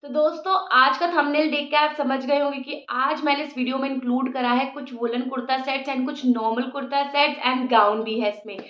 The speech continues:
तो मतलब आज का जो haul होने वाला, mixed haul होने वाला है, क्योंकि wedding season भी है, तो उसके, अ, लिए भी मैंने कुछ outfit pick करे हैं and सर्दी को देखकर भी मैंने outfit pick करे हैं।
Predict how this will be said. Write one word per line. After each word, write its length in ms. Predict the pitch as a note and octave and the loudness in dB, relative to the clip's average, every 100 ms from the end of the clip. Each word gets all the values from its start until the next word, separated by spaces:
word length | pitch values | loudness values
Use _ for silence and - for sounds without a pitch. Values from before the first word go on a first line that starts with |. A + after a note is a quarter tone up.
| - - _ - | -20 -20 _ -8
तो 140 | D#4+ | -4
मतलब 420 | D#4 D#4+ F4 F4 | -2 0 -2 2
आज 340 | C4+ C4+ D4+ - | 4 6 4 2
का 100 | F#4 | -2
जो 140 | F4+ | 0
haul 260 | F4 C#4+ D4+ | 4 6 6
होने 220 | D4+ C#4+ | 4 4
वाला, 200 | C#4+ D4 | 4 4
mixed 440 | D4 D4 C#4 - | 2 0 -4 -10
haul 220 | - C4 C4 | -2 0 2
होने 280 | C4 B3+ | 4 4
वाला 260 | C4 B3 B3 | 4 4 4
है, 200 | B3 C4+ | 4 0
क्योंकि 240 | - C4+ | -4 -4
wedding 340 | D4+ A#3+ C4 C#4+ | 0 0 0 -4
season 380 | D4 C4 D4+ D4 | -4 -2 -2 2
भी 120 | D#4 | 4
है, 220 | C#4+ D#4 - - _ | 6 4 0 -14 _
तो 60 | D4 | -18
उसके, 680 | - D#4 - F4 F4 E4+ - | -12 -12 -2 2 4 4 2
अ, 220 | B3 B3 | 2 4
लिए 200 | B3+ D4 | 4 4
भी 100 | E4+ | 2
मैंने 220 | D#4 D4+ | 2 2
कुछ 160 | D#4 - | 0 0
outfit 440 | C4 C4 D4+ A#3+ | 0 2 -2 -4
pick 220 | D4 C#4+ | -4 -2
करे 160 | D4 C4+ | 0 2
हैं 520 | C#4+ D4+ D#4 - C4+ | 2 4 2 2 2
and 120 | D#4 D#4 | 2 2
सर्दी 340 | D4+ B3+ F4 | 2 4 4
को 100 | F4 | 4
देखकर 500 | F4+ B3 C#4+ - E4 | 2 2 -2 2 4
भी 80 | D#4+ | 4
मैंने 220 | D#4+ C4 | 4 4
outfit 480 | B3 A#3 A#3 B3+ B3+ - | 4 2 0 -4 -4 -10
pick 200 | B3 - | -14 -4
करे 220 | A#3 A3+ | -2 0
हैं। 320 | B3+ F4 F4 | 0 0 -4